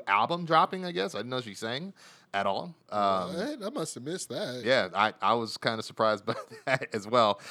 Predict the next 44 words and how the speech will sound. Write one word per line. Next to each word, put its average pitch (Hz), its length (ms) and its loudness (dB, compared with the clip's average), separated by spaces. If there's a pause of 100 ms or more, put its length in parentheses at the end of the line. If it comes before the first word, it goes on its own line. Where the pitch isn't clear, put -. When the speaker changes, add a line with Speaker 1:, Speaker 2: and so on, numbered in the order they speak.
(200)
Speaker 1:
But, 160 180 6
uh, 156 140 10
Grimes 202 440 2
hits 220 120 -2
a 196 80 2
diving 160 340 4
crossbody, 160 800 4
then, 135 180 -2
uh, 127 140 4
he 143 140 -4
stares 160 360 0
down 139 220 0
Hudson 139 280 -2
on 131 80 -4
the 120 80 -4
floor 127 300 -2
before 117 260 -2
hitting 120 240 -8
an 101 140 -10
ugly-looking 107 600 -8
cave-in 107 420 -6
for 101 120 -8
the 90 80 -6
win. 107 380 -4 (300)
Post-match, 190 480 2
though, 160 180 4
Hudson 143 280 2
Speaker 2:
They're 139 80 4
always 156 160 4
Speaker 1:
enters 156 140 2
Speaker 2:
ugly. 123 440 -4
Speaker 1:
Yeah, 113 320 2
well, 160 140 8
I 170 100 10
mean, 156 160 0
this 151 160 -2
one 147 120 -4
was 107 120 -4
extra 107 300 -2
ugly, 95 220 -8
in 92 40 -10
my 95 120 -6
opinion. 87 300 -12
Speaker 2:
Yeah. 113 300 -10